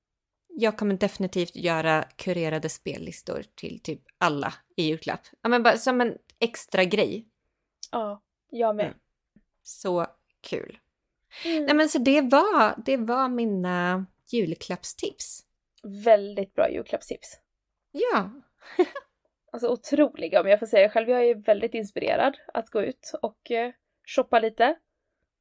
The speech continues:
Speaker 1: Ja, eller våra julklappstips ska jag säga.
Speaker 2: Våra?
Speaker 1: Men det var min,
Speaker 2: Ja, men
Speaker 1: min,
Speaker 2: du hade
Speaker 1: min,
Speaker 2: mycket
Speaker 1: min,
Speaker 2: loppis
Speaker 1: jag hade
Speaker 2: där på
Speaker 1: lite
Speaker 2: baket.
Speaker 1: loppis, eh, tankar där på slutet. Mm.
Speaker 2: I love it.
Speaker 1: Ja, hoppas nu att vi har inspirerat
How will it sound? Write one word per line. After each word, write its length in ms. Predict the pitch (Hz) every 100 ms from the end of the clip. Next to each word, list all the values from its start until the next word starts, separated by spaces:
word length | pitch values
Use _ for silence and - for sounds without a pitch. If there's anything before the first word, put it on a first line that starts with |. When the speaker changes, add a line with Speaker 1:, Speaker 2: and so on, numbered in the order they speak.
| -
Speaker 1:
Ja, 340 | 277 226 269 392 _ _ _ -
eller 140 | 240 226
våra 440 | 247 208 147 233
julklappstips 600 | 302 311 160 - - 160
ska 100 | -
jag 80 | 185
säga. 240 | - 139 170 - - - _ -
Speaker 2:
Våra? 120 | 220
Speaker 1:
Men 80 | 226
det 60 |
var 140 | 233 226
min, 80 | 247
Speaker 2:
Ja, 60 |
men 80 | 302 247
Speaker 1:
min, 20 |
Speaker 2:
du 60 | 339
hade 240 | 339 320 320
Speaker 1:
min, 20 | 302
Speaker 2:
mycket 220 | 302 -
Speaker 1:
min, 100 | 302
Speaker 2:
loppis 240 | 311 -
Speaker 1:
jag 100 | 247
hade 220 | 254 226
Speaker 2:
där 200 | 233 226
på 60 | 220
Speaker 1:
lite 100 | 214
Speaker 2:
baket. 140 | 208 226
Speaker 1:
loppis, 520 | 220 - 208 208 -
eh, 440 | 165 190 98 - -
tankar 440 | 240 208 190 170
där 160 | 165 170
på 160 | 175
slutet. 480 | 175 151 - 143 -
Mm. 200 | 196 202 202 - _ _ _ _ _ - 208
Speaker 2:
I 40 |
love 340 | 202 208 202
it. 360 | - _ - - -
Speaker 1:
Ja, 320 | 269 226 277 - _ _ _
hoppas 360 | 285 285 294 262
nu 380 | 240 202 202 202 - _ -
att 160 | 208 202
vi 200 | 202 202
har 400 | 180 202 196 - -
inspirerat 1040 | 233 214 - 214 202 185 165 - 202 -